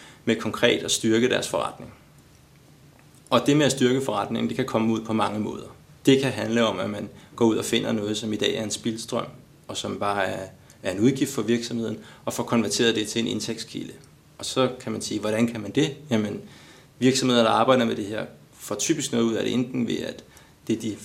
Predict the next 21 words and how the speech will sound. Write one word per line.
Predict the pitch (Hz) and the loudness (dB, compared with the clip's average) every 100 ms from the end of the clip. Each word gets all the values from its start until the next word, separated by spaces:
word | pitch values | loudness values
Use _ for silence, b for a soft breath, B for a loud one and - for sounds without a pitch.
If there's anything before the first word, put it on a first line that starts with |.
| - - | -14 -6
der | 101 | -6
før | 95 95 | 0 -2
går | - | -2
til | 117 - | -6 -6
spilde, | - 110 117 | -4 -2 -2
kan | 127 110 | -2 -4
de | - | 2
selv | - 131 - | 2 2 0
bruge | 107 117 123 | -2 0 0
mere | 110 | -2
aktivt | 98 98 - - | -2 -2 -4 -6
i | - | -8
deres | - - | -10 -14
produktion, | - 110 - 143 165 127 104 | -12 -14 -6 -4 -4 -6 -8
eller | 95 110 | -6 -4
de | 107 | -6
kan | - 92 | -6 0
sælge | - 104 117 | 2 2 2
det | 120 | 0
til | - | -4
andre, | - 104 104 | -4 -6 -8